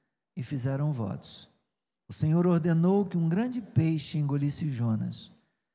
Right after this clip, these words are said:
e Jonas esteve três dias e três noites no ventre do peixe. Amém. Seja abençoada a leitura da palavra. Obrigado, nosso Deus, pela Escritura Sagrada,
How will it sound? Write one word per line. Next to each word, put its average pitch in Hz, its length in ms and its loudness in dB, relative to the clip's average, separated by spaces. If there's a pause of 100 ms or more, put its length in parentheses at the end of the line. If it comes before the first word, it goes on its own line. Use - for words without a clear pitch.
(180)
e 120 120 -8
Jonas 147 580 2
esteve 139 560 -2
três 120 460 -6
dias 190 420 -2
e 180 60 -6
três 170 360 -4
noites 135 640 -6 (480)
no 135 120 -4
ventre 113 420 -2
do 107 100 -6
peixe. - 600 -14 (680)
Amém. 101 480 -10 (1000)
Seja 139 300 -4
abençoada 123 640 -2
a - 20 -2
leitura 113 420 -4
da 117 120 -6
palavra. 113 600 -10 (960)
Obrigado, 117 520 -6
nosso 113 280 -4
Deus, 156 680 -4 (1080)
pela 120 160 -6
Escritura 120 520 -2
Sagrada, 143 840 -2